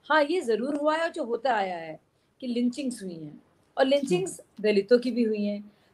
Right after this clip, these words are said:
Speaker 1: एक अंकित
Speaker 2: हम्म।
Speaker 1: त्यागी की भी हुई है, एक चंदन की भी हुई है, एक अखलाक की भी हुई है, एक पहलू
Speaker 2: हम्म।
Speaker 1: खान की भी हुई है,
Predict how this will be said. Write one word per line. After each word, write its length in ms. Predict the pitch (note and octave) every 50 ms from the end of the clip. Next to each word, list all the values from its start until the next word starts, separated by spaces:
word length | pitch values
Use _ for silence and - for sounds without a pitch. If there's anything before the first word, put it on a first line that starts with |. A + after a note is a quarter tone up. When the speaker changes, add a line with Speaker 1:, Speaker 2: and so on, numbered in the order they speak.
| _ -
Speaker 1:
एक 160 | B3 A#3+ B3
अंकित 280 | - A#3 A3 G3+ - -
Speaker 2:
हम्म। 80 | F3 D#3+
Speaker 1:
त्यागी 340 | A#3 G3+ G#3+ G#3 A3+ B3
की 140 | A#3+ - B3
भी 120 | G#3+ A#3+ A#3
हुई 300 | A3 G#3+ A3 A3 A3 A3
है, 120 | G#3+ G#3+
एक 120 | G#3+ G#3+
चंदन 340 | - G#3+ G3 G3 G#3 A#3+ A#3+
की 140 | A#3+ A#3+ A#3+
भी 160 | G3 A3+ A3
हुई 240 | G3+ G#3 G3+ G#3 G3+
है, 200 | G3+ G3 F#3+ F#3+ - _ _ _ _ _ _ _ _ _ -
एक 120 | A#3+ A#3 A3
अखलाक 420 | A3 - - G#3+ G#3+ A3 A#3 -
की 100 | - B3+
भी 160 | G#3 A3 A#3
हुई 300 | G3+ G3+ G#3 G#3+ G#3+ G#3
है, 160 | G3+ G3+ G3+
एक 160 | - - A3+ -
पहलू 300 | - A3 G3+ - A#3 A#3
Speaker 2:
हम्म। 80 | A#3+
Speaker 1:
खान 220 | - G3+ G#3+ A3 A3
की 100 | A3+ G#3+
भी 140 | F#3 G#3
हुई 260 | G3 F#3 F#3 F#3+ F#3 F#3
है, 160 | F3+ F3+